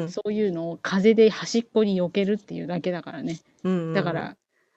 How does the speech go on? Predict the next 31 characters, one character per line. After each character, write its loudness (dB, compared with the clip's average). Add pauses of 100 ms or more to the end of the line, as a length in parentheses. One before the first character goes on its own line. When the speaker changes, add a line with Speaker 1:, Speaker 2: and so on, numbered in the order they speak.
(280)
Speaker 2:
端 -4
っ -20
こ 0
に 0
避 -4
け 0
る 0
け 0
ど、 2
埃 -2
は -2
舞 0
っ -4
て 0
る 2 (120)
よ -2
っ -8 (260)
て -6
い -6
う、 -8
な -8
ん -10
か、 -14 (100)
そ -10
う -4
い -4
う -6
非 -14
効 -2
率 -8
な -12